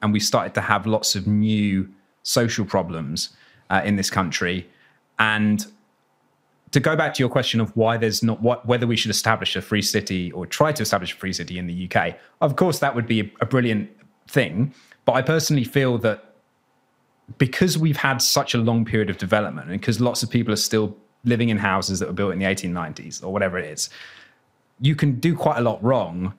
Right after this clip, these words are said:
and you can still have a relatively high standard of living. And I would argue that that's what we've,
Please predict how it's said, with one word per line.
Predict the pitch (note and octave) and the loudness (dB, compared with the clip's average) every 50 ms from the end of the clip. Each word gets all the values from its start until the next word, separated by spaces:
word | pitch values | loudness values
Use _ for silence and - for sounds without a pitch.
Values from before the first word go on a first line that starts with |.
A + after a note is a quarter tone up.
| _ _ _ _ _ - | _ _ _ _ _ 0
and | A2 A2 A2 G#2+ G#2+ G#2+ G#2+ G2+ | 2 2 2 2 2 2 2 2
you | G#2 A2+ | 2 0
can | A2 A#2 A2 | 2 0 0
still | - - B2 | 0 2 2
have | G#2+ A#2 G#2+ | 2 2 0
a | A2 G#2+ | 0 2
relatively | G#2+ A2+ A2+ A2 - A2+ G2+ A2 | 2 2 2 0 -2 -2 -2 0
high | G2+ - A2 A2 | 2 2 2 0
standard | G#2+ - - A#2 A#2 A2+ A2+ A2+ | 0 0 0 2 2 2 2 2
of | |
living. | B2+ E3 E3 - - - - - _ _ _ _ _ _ - | 2 0 0 -2 -6 -12 -20 -20 _ _ _ _ _ _ -2
And | G#2+ A2 | 0 2
I | A2 | 2
would | A2+ A#2 | 4 2
argue | A#2+ A#2+ A#2 A2+ A#2 A2 | 2 2 0 0 -2 -4
that | F#2+ A2 | -4 -2
that's | - G#2+ A2 G#2 - | -2 -2 -2 0 0
what | - G#2 - | -2 -2 0
we've, | G#2 G#2 G2 F#2+ - - | -2 -4 -4 -6 -8 -12